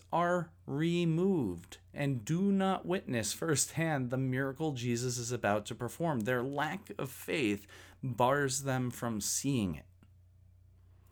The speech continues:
Jesus takes those with him who are closest to him and those who have hope in Jesus' abilities, and they became the first-hand witnesses to the raising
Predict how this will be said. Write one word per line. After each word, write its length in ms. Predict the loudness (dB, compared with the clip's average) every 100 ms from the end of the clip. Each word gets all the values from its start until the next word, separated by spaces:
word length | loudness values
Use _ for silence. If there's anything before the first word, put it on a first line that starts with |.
| -20 -20 -20 -20 -20 -20 -20 -20 -20 -20 -20 -20 -20 -20 -20 _ -20 -20 -20 -20 _ -20 -4
Jesus 560 | 0 2 4 2 -2
takes 320 | -2 -2 0
those 280 | 0 0 0
with 180 | -2 -4
him 200 | -2 -2
who 120 | -4
are 80 | -8
closest 720 | -8 -4 0 2 0 -2 -6
to 80 | -8
him 300 | -10 -10 -12 -18 -20 -8
and 220 | -4 0
those 380 | 2 2 2 0
who 140 | -2
have 260 | 0 0 0
hope 360 | -2 -2 -2
in 160 | -4 -4
Jesus' 600 | -2 -2 -2 -6 -6 -6
abilities, 800 | -6 -4 0 0 0 -4 -6 -10 -16 -20 -20 -20 -12
and 280 | -2 -2 0
they 240 | 2 2
became 880 | 0 -4 -6 -4 -2 0 0 0 -2 -6 -16 -20 -6
the 180 | -2 -2
first-hand 1040 | -2 -2 0 2 -2 -2 -2 0 0 -2
witnesses 760 | 0 -2 -2 -4 -2 -2 -2 -4
to 180 | -6 -4
the 120 | -4
raising 840 | -2 0 2 2 0 -2 -2 -4